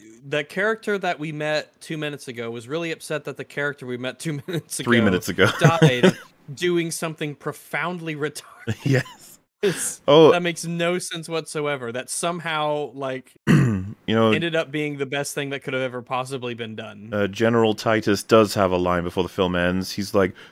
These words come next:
Speaker 3: "This small act of defiance gives voice to the voiceless." Like, it's just like, "Wait, what?" He's like, "This is more than just a fallen prick officer and some of his men. This is the beginning of something,"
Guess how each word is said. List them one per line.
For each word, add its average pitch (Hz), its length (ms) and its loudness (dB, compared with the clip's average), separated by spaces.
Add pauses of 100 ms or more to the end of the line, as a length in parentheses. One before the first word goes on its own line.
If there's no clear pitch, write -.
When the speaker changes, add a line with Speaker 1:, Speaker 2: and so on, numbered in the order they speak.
Speaker 3:
"This 139 180 2
small 135 460 2
act 127 200 0
of 120 100 0
defiance 110 540 0
gives 107 260 -2
voice 101 580 2
to - 120 -6
the 90 140 -2
voiceless." 92 1000 -2 (400)
Like, 101 80 0
it's 107 80 0
just 104 120 -2
like, 101 140 -2
"Wait, 98 120 0
what?" 95 260 2
He's 104 100 -4
like, 107 140 0
"This 135 240 4
is 113 180 -4 (240)
more 127 300 8
than 110 160 4
just 101 260 -2
a 98 60 -8
fallen 104 500 0
prick - 320 0
officer 98 600 0
and 80 140 -6
some 101 280 0
of 87 120 -6
his 80 180 -8
men. 92 560 -2 (500)
This 117 120 0
is - 60 -12
the 104 100 6
beginning 101 560 2
of 90 120 0
something," 87 520 -2